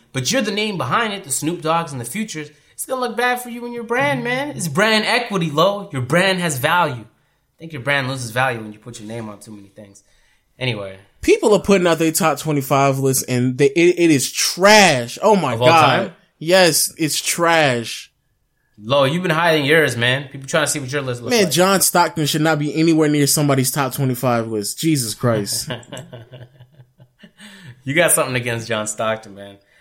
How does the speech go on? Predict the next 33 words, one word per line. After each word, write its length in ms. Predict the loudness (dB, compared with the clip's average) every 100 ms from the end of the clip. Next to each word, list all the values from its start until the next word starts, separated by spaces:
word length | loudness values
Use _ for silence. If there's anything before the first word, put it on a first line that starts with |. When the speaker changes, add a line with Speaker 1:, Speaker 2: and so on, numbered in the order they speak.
| -4
Speaker 1:
I've 120 | 0
been 100 | 2
watching 260 | 2 2 2
more 120 | 4
documentaries, 640 | 2 2 2 2 2 -2
Lo. 280 | 0 0 -2 -12 -8
Uh, 240 | -4 -2
I've 120 | -4 -2
been 80 |
watching 280 | 0 0 -2
a 40 | -2
bunch 320 | 0 0 -2
on, 300 | -4 -6 -14
on 260 | -16 -12 -8
Magic. 540 | -6 -4 -6 -10 -12 _ _ _ _
Speaker 2:
And 140 | -8 -2
John, 180 | 2 2
Speaker 1:
Catch 100 | 0
up 60 |
Speaker 2:
and 80 | -2
Speaker 1:
on 100 | 0
Speaker 2:
John, 180 | 2 2
Speaker 1:
him. 40 | 0
Speaker 2:
and 80 | 0
John 180 | 2
Stockton 280 | 2 0 -2
was 100 | -2
trash, 260 | 0 0 0
right? 100 | 0
That's 140 | -2
what 80 | -2
you 80 | -2
learned? 320 | 0 -2 -6